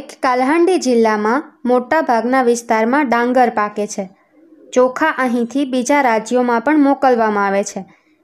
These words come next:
ઘણી વખત ગોડાઉનમાં રાખેલા ચોખા બગડી જાય છે. કાલહાંડીમાં ગોમતી જેવા ઘણા ગરીબ લોકો છે. આવી જગ્યાએ લોકો કેમ ભૂખથી મરતા હશે?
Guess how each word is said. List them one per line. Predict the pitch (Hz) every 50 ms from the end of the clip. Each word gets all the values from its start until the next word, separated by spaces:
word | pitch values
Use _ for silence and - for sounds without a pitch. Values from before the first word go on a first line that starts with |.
| _ -
ઘણી | 254 247 254 311 320
વખત | 262 240 226 233 277 277 269 269 -
ગોડાઉનમાં | - 254 247 240 240 269 285 285 277 269 277 294 294 269
રાખેલા | 233 220 220 226 - 247 254 277 285
ચોખા | 269 - 233 226 226 226 269 294 311
બગડી | 254 254 269 254 285 262 262 220
જાય | - 226 208 202 202
છે. | - - 196 190 - - - - - _ _ _ _ _ _ _ _ -
કાલહાંડીમાં | 240 233 247 269 262 302 330 339 320 294 269 254 233 233 254 294 294 247
ગોમતી | 233 240 240 247 254 - 330 320
જેવા | 240 - 254 226 240 269 285 285
ઘણા | - 254 254 262 294 294
ગરીબ | 247 262 269 294 330 311 - -
લોકો | 226 254 254 247 - 233 220
છે. | 220 - 214 190 185 - - _ _ _ _ _ _ _ - -
આવી | - 247 262 277 311 294
જગ્યાએ | - 269 240 220 208 240 233 226 240 262
લોકો | 262 247 226 226 247 269 285 277 285 - -
કેમ | - 339 370 370 339
ભૂખથી | 285 254 233 226 226 - - - 302
મરતા | 285 285 - - 285 - 294 277 277
હશે? | 285 285 - 294